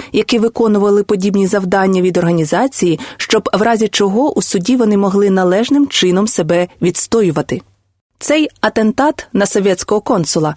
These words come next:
яким виявився спецуповноважений Н К В Д Олексій Майлов, преса назвала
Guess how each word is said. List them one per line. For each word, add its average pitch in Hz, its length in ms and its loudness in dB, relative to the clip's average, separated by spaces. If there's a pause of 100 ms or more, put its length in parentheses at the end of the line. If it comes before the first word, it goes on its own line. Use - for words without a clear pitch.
(160)
яким 190 340 0
виявився 175 640 0
спецуповноважений 226 1300 0 (100)
Н 190 60 0
К 180 160 -2
В 175 120 0
Д 170 260 0 (280)
Олексій 196 600 2
Майлов, 180 460 0 (500)
преса 269 340 2
назвала 233 600 2